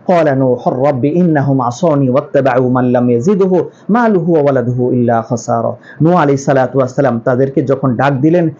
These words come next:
যে, "তোমরা যেই কাজ করতেছো, এটা তো অন্যায় কাজ করতেছো,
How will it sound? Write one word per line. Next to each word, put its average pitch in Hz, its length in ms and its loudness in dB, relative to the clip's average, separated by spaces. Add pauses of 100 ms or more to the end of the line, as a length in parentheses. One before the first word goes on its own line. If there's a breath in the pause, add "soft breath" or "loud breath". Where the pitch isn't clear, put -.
(160 loud breath)
যে, 277 120 2
"তোমরা 262 260 0
যেই 277 180 0
কাজ 269 240 -2
করতেছো, 220 380 0
এটা 214 120 0
তো 220 120 -2
অন্যায় 147 360 0
কাজ 240 220 -4
করতেছো, - 440 -8